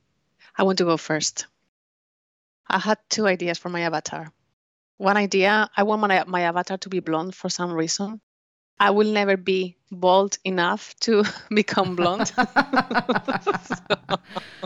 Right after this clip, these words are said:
so I think this would be my opportunity, even if it's in a virtual world. And before you mentioned this guy that wanted to, that present himself as a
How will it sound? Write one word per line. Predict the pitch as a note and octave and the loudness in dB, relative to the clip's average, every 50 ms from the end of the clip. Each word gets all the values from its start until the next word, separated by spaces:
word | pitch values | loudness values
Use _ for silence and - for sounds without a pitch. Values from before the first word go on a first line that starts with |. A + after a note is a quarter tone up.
| - - - - - - - - C4+ C#4+ D4 C#4+ - - - - - - - | -16 -16 -20 -20 -20 -20 -20 -12 -8 -6 -4 -4 -2 -2 -4 -4 -6 -8 -4
so | - A#3 | -2 -2
I | G3+ | 0
think | G#3 G3+ G3+ | 0 0 0
this | G3 F#3+ F#3 - | 0 0 0 -4
would | F3+ D#3+ | -8 -4
be | E3 D#3+ D#3+ | -2 -2 0
my | D#3+ D#3 D#3 | 2 0 0
opportunity, | D#3 - D#3+ - - D3 D3+ D3+ D#3 - G3+ A#3+ D4 - _ _ _ _ _ _ _ _ _ _ _ _ _ _ _ - - | -2 -4 -6 -8 -6 -8 -8 -8 -4 -2 -2 -2 -2 -4 _ _ _ _ _ _ _ _ _ _ _ _ _ _ _ -8 -6
even | G#3+ F#3 F#3+ F#3 | -2 0 0 0
if | F3+ - - | 0 -2 -2
it's | F3+ - - | -4 -4 -2
in | F#3 F3+ | -2 -2
a | F3 | -2
virtual | E3+ F#3 F3+ F3 - F3+ F3 E3 | 0 0 -2 -2 0 0 0 0
world. | E3+ E3+ E3+ F3 G3 A3+ C4+ - - - _ _ _ _ _ _ _ _ _ | 2 2 2 4 4 2 2 0 -4 -12 _ _ _ _ _ _ _ _ _
And | - G#3+ G#3 G#3 G#3 G#3 G#3 G#3 G#3 G#3 - - _ _ _ _ _ _ _ _ _ - | 0 2 2 4 2 2 0 -2 -6 -8 -12 -14 _ _ _ _ _ _ _ _ _ -8
before | A3 G#3 - - B3 B3 C4 | -8 -8 -4 0 2 2 2
you | C#4+ C#4+ | 2 0
mentioned | C#4 C#4 C#4+ D#4 F4 - - - F#3+ E3+ D#3+ D#3+ D#3+ D#3+ - - _ _ _ _ _ | -2 -2 -2 -4 -4 -4 -4 -4 -4 -4 -4 -6 -6 -10 -12 -14 _ _ _ _ _
this | - F#3+ G#3+ A3 A3 G3+ | -4 0 2 4 4 2
guy | G3 - F3 E3 E3+ F3+ F#3 | 2 0 2 2 4 2 2
that | F#3 F#3 F#3 | 2 2 0
wanted | F#3 F#3 F#3 F3+ F#3+ F3 - | -2 -4 -6 -6 -8 -10 -8
to, | - F#3+ F3+ F3 - | -6 -6 -4 -4 -2
that | - F3+ F3 - | -2 -4 -4 -2
present | - F#3 - G3 F3+ F3+ - | -6 -6 -4 -4 -4 -6 -8
himself | - - - F3+ F3+ F3+ - - F#3+ F3 E3+ E3+ - F#3+ | -12 -14 -12 -10 -8 -8 -4 0 0 0 0 0 -2 -8
as | F#3 - - | -10 -10 -10
a | F3 E3+ E3 E3 D#3+ D#3 | -8 -6 -4 -4 -6 -6